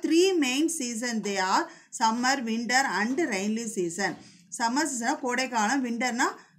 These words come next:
ஆ, குளிர்காலம், ரெயின்லி மழைக்காலம். ஓகேவா? In summer people wear clothes that keep them cool. Cotton and linen are used to make such cloth.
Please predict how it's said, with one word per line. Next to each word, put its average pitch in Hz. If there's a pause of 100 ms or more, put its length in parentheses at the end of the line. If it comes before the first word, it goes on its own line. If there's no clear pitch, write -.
(120)
ஆ, 226 (300)
குளிர்காலம், 269
ரெயின்லி 254
மழைக்காலம். 196
ஓகேவா? 208 (420)
In 349
summer 240 (100)
people 339
wear 233
clothes 240
that 214 (100)
keep 330 (120)
them 240 (580)
cool. 311 (1500)
Cotton 330
and 240
linen 285
are 220
used 254
to 311
make 240
such 220 (100)
cloth. 226